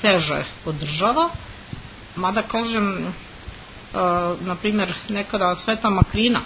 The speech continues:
a, sestra Svetog Grigorija Bogoslova, a, je li tako, ona je rekla da, re-, rekla je, znači, onu rečenicu,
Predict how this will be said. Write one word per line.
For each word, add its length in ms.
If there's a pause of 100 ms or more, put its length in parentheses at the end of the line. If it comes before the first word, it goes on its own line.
(540)
a, 440 (680)
sestra 460
Svetog 320
Grigorija 360 (260)
Bogoslova, 560 (760)
a, 80
je 140
li 80
tako, 340
ona 260
je 240 (100)
rekla 480
da, 380 (1400)
re-, 220
rekla 300
je, 160
znači, 460
onu 180
rečenicu, 640